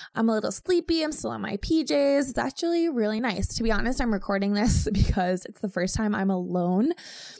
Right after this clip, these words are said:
since this whole situation, the coronavirus thing has been happening. I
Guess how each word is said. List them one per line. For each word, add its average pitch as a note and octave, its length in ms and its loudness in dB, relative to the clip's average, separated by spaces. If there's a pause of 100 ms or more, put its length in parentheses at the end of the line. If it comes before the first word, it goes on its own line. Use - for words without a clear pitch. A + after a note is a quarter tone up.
(140)
since G#3+ 220 0
this G#3+ 180 -2
whole F#3+ 440 0
situation, G#3 720 2
the F#3+ 80 2
coronavirus F#3+ 920 2
thing F#3 300 0
has F#3+ 240 0
been F#3+ 160 -2
happening. G3+ 540 0
I F#3 600 0